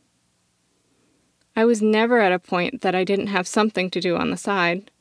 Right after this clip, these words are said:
What they expected me to live off of was not enough to live off of. One time, I talked to a program to help come up with a financial plan. They help you break down your money.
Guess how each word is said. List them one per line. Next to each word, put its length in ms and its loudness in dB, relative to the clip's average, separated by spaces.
What 160 2
they 160 6
expected 520 0
me 140 2
to 80 2
live 240 0
off 240 0
of 340 -2
was 200 -8
not 420 0
enough 380 -4
to 120 -12
live 220 -4
off 240 -4
of. 280 -6
One 220 6
time, 380 4
I 120 4
talked 300 2
to 120 6
a 80 4
program 760 4
to 120 0
help 300 4
come 180 4
up 140 2
with 120 4
a 40 4
financial 500 2
plan. 520 2
They 100 6
help 180 6
you 100 6
break 280 4
down 300 6
your 100 2
money. 420 0